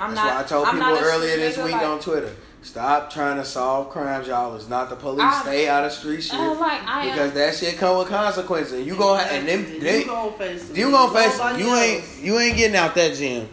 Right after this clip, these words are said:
Speaker 2: It's hard to get out that gym. Like,
Speaker 3: It's okay. He gonna get it. Like,
Speaker 1: Next
Speaker 3: it might
Speaker 1: year.
Speaker 3: not, right. It's not gonna
Speaker 1: Like,
Speaker 3: be now, but
Speaker 1: nah,
Speaker 3: he
Speaker 1: he gonna die.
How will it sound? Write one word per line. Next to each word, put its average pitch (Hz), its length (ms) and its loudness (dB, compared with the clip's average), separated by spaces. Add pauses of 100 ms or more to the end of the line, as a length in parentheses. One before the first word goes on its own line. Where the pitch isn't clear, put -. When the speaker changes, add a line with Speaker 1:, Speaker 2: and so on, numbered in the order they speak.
(120)
Speaker 2:
It's 170 240 2
hard 196 360 8
to 151 40 -6
get 147 140 0
out 131 160 2
that 139 200 2
gym. 104 320 -8
Like, 104 280 -8
Speaker 3:
It's - 180 -10
okay. - 480 -10 (180)
He 403 160 0
gonna 254 320 -6
get 240 240 -10
it. 190 180 -8 (500)
Like, 170 260 -4 (380)
Speaker 1:
Next 226 220 0
Speaker 3:
it 254 60 -4
might 277 200 2
Speaker 1:
year. 240 80 0
Speaker 3:
not, 269 340 -2
right. 254 160 -2 (100)
It's 262 140 -8
not 254 180 -2
gonna 330 200 2
Speaker 1:
Like, 294 160 2
Speaker 3:
be 285 80 -4
now, 285 320 -2
but 262 80 -6
Speaker 1:
nah, 240 100 4
Speaker 3:
he 339 140 0
Speaker 1:
he - 40 -4
gonna 254 200 -2
die. 175 300 -4